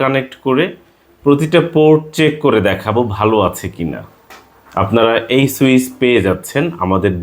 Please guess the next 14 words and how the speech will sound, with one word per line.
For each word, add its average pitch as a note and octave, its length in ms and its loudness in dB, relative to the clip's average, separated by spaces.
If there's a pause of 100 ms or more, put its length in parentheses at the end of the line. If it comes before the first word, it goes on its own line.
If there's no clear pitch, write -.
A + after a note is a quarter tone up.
(100)
দোকান C3 380 2 (420)
ল্যাপটপ A2 520 -2 (180)
ভিউয়ে। F#2 380 0 (960)
আমাদের C3+ 300 4 (140)
দোকানের D3+ 380 2 (180)
ঠিকানা C3 480 -2 (400)
স্ক্রিনে E3 520 2 (220)
দেখতে A#2+ 340 -2
পাচ্ছেন, - 420 -8 (920)
সুবাস্তু D3 680 2 (200)
নজরভ্যালি B2+ 560 0 (100)
শপিং A#2 320 0 (120)
মলের G2 300 0 (520)
পঞ্চম D#3+ 420 2